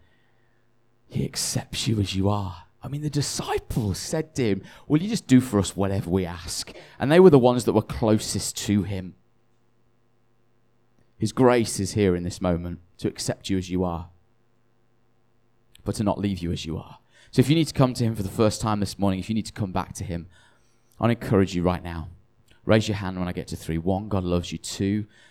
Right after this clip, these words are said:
his grace is in this moment. Three, raise your hand. Amen. Amen. Amen. Lord, I thank you that these hands are raised,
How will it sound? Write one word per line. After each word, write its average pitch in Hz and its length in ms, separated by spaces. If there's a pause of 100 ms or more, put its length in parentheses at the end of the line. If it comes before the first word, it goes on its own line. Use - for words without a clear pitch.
(600)
his - 120
grace - 400
is 101 100
in 95 80
this 98 180
moment. 87 280
Three, 92 220
raise 92 240
your 95 100
hand. - 340 (580)
Amen. 95 380 (1080)
Amen. 98 400 (2500)
Amen. 113 200
Lord, 110 140
I 110 60
thank 127 360
you 110 60
that - 100
these 107 200
hands 104 300
are 95 60
raised, 90 560